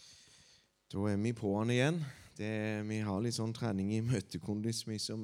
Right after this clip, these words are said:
er, <laughs> reiser rundt med telt og sånn, og vi har jo akkurat hatt, eh, ti dager i Notodden. Ehm, ni stykker ble frelst der, og vi skulle jo inderlig ønske at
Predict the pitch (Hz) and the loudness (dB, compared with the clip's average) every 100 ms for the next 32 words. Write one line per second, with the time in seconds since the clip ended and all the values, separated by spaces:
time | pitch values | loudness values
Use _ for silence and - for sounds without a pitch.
0 | 107 104 113 - 107 - - - - - | -4 -4 -6 -4 -4 -4 -8 -10 -12 -12
1 | - - - - _ - 98 - 101 101 | -10 -12 -14 -20 _ -4 -2 0 0 -2
2 | 92 101 - 98 95 107 104 120 135 123 | -2 -2 0 0 0 -2 0 0 2 0
3 | 98 92 - - - - - - - _ | 0 -4 -12 -20 -20 -20 -20 -20 -20 _
4 | _ 95 98 95 98 95 95 90 101 95 | _ -8 -4 -2 -2 -2 -4 -2 -6 -6
5 | - 98 98 95 95 92 92 95 90 - | -4 -2 0 0 -2 -2 -4 -8 -12 -16
6 | - - 110 110 113 104 101 110 104 104 | -18 -2 0 2 0 0 -2 -2 -4 -4
7 | 104 - 95 92 143 165 - - - - | -4 -2 -2 0 0 -2 -6 -20 -20 -20
8 | - - - _ _ _ - 101 98 98 | -20 -20 -20 _ _ _ -6 -2 -2 -2
9 | 95 95 92 92 - - - - - _ | -2 -4 -6 -8 -10 -12 -14 -18 -20 _
10 | - - - - - - - - - 92 | -20 -20 -20 -20 -20 -20 -18 -16 -8 -2
11 | 101 113 117 - 131 120 - 104 113 113 | 0 2 2 2 -2 -2 -2 0 0 0
12 | 113 127 - 127 151 160 120 110 - - | -2 0 2 2 2 2 0 -2 -4 -4
13 | 110 104 110 117 - 110 104 85 101 110 | -2 -2 -2 -2 -6 -6 -4 -2 0 -2
14 | 95 - 117 | -2 -4 -6